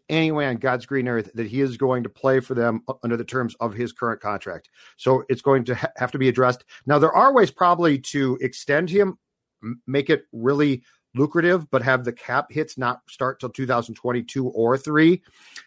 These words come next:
Uh, but between that one and, and just my, my own curiosity about Kirk, I think there's an au-, I think there's a slight chance something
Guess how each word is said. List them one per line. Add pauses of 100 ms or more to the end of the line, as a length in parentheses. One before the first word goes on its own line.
(120)
Uh, (160)
but
between
that
one
and,
and
just
my,
my
own
curiosity
about
Kirk, (500)
I
think
there's
an
au-,
I
think
there's
a
slight
chance
something